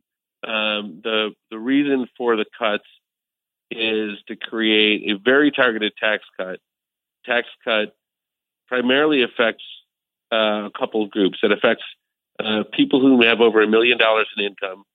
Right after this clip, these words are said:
Those people will have an average of a fifty-five thousand dollar tax break. And then it affects a few corporations,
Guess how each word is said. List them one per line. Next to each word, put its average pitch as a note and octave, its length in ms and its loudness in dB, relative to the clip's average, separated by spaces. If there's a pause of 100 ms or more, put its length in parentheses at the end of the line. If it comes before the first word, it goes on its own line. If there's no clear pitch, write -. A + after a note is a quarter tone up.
(360)
Those A2 160 -2
people G#2+ 360 0
will G2+ 120 0
have G#2 160 0
an G#2 120 0
average A2 360 2
of G2+ 80 -8
a G2 140 -6
fifty-five G#2 580 -4
thousand G2+ 280 -2
dollar G2 400 0
tax - 360 -4
break. F#2 280 -4 (640)
And A2+ 120 4
then A#2 260 4 (100)
it A2 160 -2
affects A2 340 -4
a A2+ 60 -4
few C3 180 0
corporations, A2+ 800 2